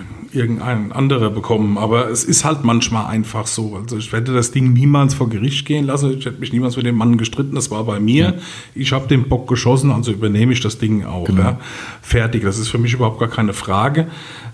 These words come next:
Speaker 1: Aber wie gesagt, ähm, so manche Dinge, und das geht euch genauso, die, ähm, schmerzen auch noch nach fünf, sechs Jahren. Ja.
Speaker 2: Vollkommen klar. Das, äh,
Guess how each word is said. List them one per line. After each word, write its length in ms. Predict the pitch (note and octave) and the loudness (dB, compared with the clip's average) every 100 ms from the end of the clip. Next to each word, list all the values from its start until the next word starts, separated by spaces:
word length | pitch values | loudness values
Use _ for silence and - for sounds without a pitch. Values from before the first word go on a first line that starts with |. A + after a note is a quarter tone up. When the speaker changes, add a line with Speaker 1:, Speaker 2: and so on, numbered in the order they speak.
| - | -10
Speaker 1:
Aber 360 | - B2+ C#3+ C3+ | -2 0 2 2
wie 120 | C#3+ | 2
gesagt, 460 | C#3+ C3+ C#3+ C#3 - | 2 2 0 -2 -4
ähm, 220 | C#3 C3 | -2 0
so 100 | B2+ | 0
manche 320 | A2+ C#3 C#3+ | 2 2 2
Dinge, 240 | C#3+ C#3+ D3 | 2 2 4
und 80 | C3 | 4
das 140 | A2+ | 4
geht 160 | B2+ B2 | 2 2
euch 240 | A#2+ - | 0 0
genauso, 640 | G#2+ G#2+ A#2 A#2+ B2+ A#2+ | 2 4 4 4 2 2
die, 440 | A#2+ A2+ G#2+ G#2+ A2 | 0 0 0 2 0
ähm, 520 | F#2+ F#2 F#2+ G2 G2 - - - - - | 0 -2 0 0 -2 -10 -16 -18 -16 -8
schmerzen 480 | - A2 A2+ G#2+ | 2 4 4 2
auch 80 | G#2 | 2
noch 120 | G#2 | 2
nach 140 | G2+ F#2+ | 2 0
fünf, 180 | G2 F#2+ | -2 0
sechs 220 | F#2 - | 0 0
Jahren. 300 | G2 E2+ D2+ | 0 0 0
Ja. 60 | D2+ | -2
Speaker 2:
Vollkommen 260 | F2 F#2 | 2 0
klar. 240 | F2 E2+ E2+ - - - - - | 2 2 2 -2 -18 -20 -20 -10
Das, 300 | F2+ - | -8 -6
äh, 40 | - | -4